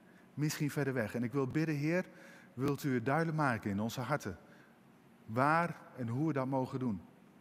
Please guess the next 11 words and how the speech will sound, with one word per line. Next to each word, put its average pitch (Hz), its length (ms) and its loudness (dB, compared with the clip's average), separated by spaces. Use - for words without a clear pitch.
Maar 110 100 -10
bovenal 165 380 0
wil 151 100 2
ik 143 100 0
u 147 80 0
bidden 123 340 -2
dat 127 240 0
wij 151 560 2
de 107 180 -6
keuze 175 400 0
maken 107 520 0